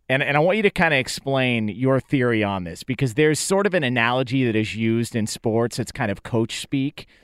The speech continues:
and that was sort of showcased and exposed in this game. There's a, a certain mentality that you hear about. Um, explain what you were talking about to me before the show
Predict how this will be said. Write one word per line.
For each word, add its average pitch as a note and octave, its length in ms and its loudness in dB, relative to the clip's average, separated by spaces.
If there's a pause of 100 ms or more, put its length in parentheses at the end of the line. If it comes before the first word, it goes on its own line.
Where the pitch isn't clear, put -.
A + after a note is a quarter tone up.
(200)
and C3+ 160 2
that F3+ 180 4
was G3 160 4
sort - 460 0
of C#3 80 0
showcased D3 720 0
and B2 120 -2
exposed C3+ 840 0
in C#3 180 -2
this C3 220 -2
game. G#2 540 -2 (340)
There's C#3+ 260 4
a, C#3+ 140 2 (200)
a D3+ 100 2
certain F#3 360 0
mentality D3+ 600 0
that B2+ 120 -4
you B2+ 180 0
hear C3+ 260 0
about. D#3 420 0 (200)
Um, B2 340 2
explain A3+ 520 0
what G#3 140 2
you E3+ 160 0
were F3 100 4
talking D3+ 440 0
about A#2+ 440 0
to D3 100 -2
me C#3 240 0
before C3 340 0
the A#2+ 100 0
show A2+ 460 0